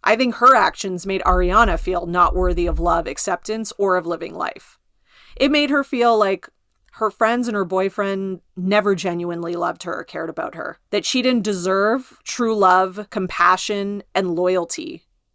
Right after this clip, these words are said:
from two of the closest people in her life, that she deserved to be fucked over because maybe now she was too old. And, and I'm saying, and I'm not saying she's too old. I'm saying these are all the things that Ariana vocalized that she thought about herself. Too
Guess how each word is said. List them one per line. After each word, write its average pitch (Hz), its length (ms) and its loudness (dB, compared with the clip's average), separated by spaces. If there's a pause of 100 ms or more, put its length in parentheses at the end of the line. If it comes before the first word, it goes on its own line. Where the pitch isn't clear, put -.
from 190 320 0
two 277 240 0
of 247 80 4
the 226 80 0
closest 202 440 -4
people 185 260 -4
in 170 80 -4
her 165 120 -6
life, - 380 -8 (720)
that 214 200 2
she 233 120 -4
deserved 190 320 -4
to - 60 -14
be 185 100 -4
fucked - 360 -2
over 208 420 -2 (380)
because 196 200 -4
maybe 180 260 0
now 175 180 0
she 185 160 -4
was 180 140 -4
too 240 280 -8
old. 180 540 0 (500)
And, 214 180 0
and 226 140 2
I'm 226 120 4
saying, 240 380 2
and 208 200 0
I'm 208 160 2
not 190 180 0
saying 180 160 -4
she's 160 200 -8
too - 180 -4
old. - 140 -6
I'm 180 140 -2
saying 185 200 -2
these 220 180 -4
are 226 60 4
all 214 80 6
the 202 80 0
things 190 280 -4
that 180 180 -4
Ariana 190 500 4
vocalized 190 600 0
that 185 120 -6
she 196 120 -6
thought 175 240 2
about - 160 -8
herself. - 280 -6
Too - 220 -4